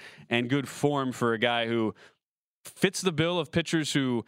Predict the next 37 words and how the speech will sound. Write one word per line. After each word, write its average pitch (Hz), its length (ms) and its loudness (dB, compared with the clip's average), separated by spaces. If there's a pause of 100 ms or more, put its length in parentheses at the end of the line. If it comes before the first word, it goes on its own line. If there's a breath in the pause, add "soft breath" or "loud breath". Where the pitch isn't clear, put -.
(260 loud breath)
even 185 200 2
if 175 140 -2
I 156 160 2
am 143 80 -2
a 135 60 0
fan 151 320 0
of, 220 160 2
and 127 100 0
I 113 60 0
certainly 110 320 -2
like 110 240 0
what 101 160 -2
Garrett 110 220 2
has 101 100 -6
been 107 100 0
able 104 160 0
to 92 60 -4
do 120 260 0
as 98 120 -4
a 95 40 -2
youngster 127 420 0
in 113 80 0
the 101 80 0
league, 139 280 0 (640 loud breath)
when 143 160 2
you 139 80 2
get 175 140 0
to 190 80 0
this 170 160 -2
point, 131 240 0
we're 107 120 0
into 170 160 2
August, 143 600 -4 (640)
guy 135 160 4
who 131 80 0
has 110 160 0
rarely 165 640 0